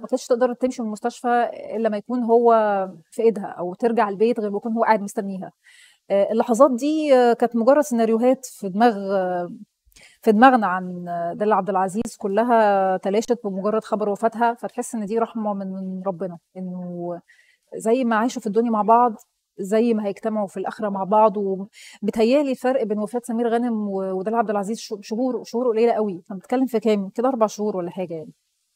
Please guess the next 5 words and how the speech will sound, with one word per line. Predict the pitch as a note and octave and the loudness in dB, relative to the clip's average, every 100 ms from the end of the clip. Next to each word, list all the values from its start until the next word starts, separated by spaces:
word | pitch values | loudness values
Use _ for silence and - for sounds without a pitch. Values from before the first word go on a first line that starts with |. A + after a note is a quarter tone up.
| _ _ | _ _
فمعرفش، | - - A3 G3 F#3+ F#3+ F#3 F3+ F3 E3+ F3 F3 - - A#3+ A#3+ C4 - - | -20 -12 -4 -2 0 0 0 0 -2 -2 -6 -10 -12 -4 8 8 8 4 -8
آه، | - E3+ F3 D#2+ - - | -4 -2 0 0 0 2
قريتها | A#3 C#4+ C4 | 4 4 0
بهذا | A#3+ A#3+ | 0 -4
الشكل. | - A#3+ - | -2 -4 -6